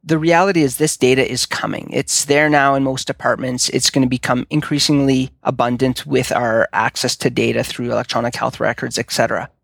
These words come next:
But it needs to be meaningful. And one of the things we often check with all these metrics is what we call balancing metrics. So, for example, length of stay is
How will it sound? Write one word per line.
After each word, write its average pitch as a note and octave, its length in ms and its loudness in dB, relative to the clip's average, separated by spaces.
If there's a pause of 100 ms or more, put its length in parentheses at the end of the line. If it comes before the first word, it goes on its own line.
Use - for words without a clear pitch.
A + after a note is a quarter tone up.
(100)
But D#3 560 0
it D#3+ 180 0
needs D#3+ 340 2
to E3 80 0
be C3 140 2
meaningful. A#2 640 -4
And D3 180 2
one F3+ 120 4
of F3+ 40 4
the D#3+ 80 0
things D#3 280 0
we F3 180 -2
often C#3+ 760 0
check - 580 -2
with D3+ 720 -2 (180)
all C#3+ 200 4
these C3 720 0
metrics D#3+ 560 -2 (180)
is D3 460 2
what C#3+ 160 0
we D3 80 2
call C#3 160 0
balancing A#2+ 500 0
metrics. - 440 -10
So, - 260 2
for D3 260 2
example, C3+ 640 0 (100)
length D#3+ 260 2
of D#3 80 0
stay C#3+ 360 4
is A#2+ 520 -2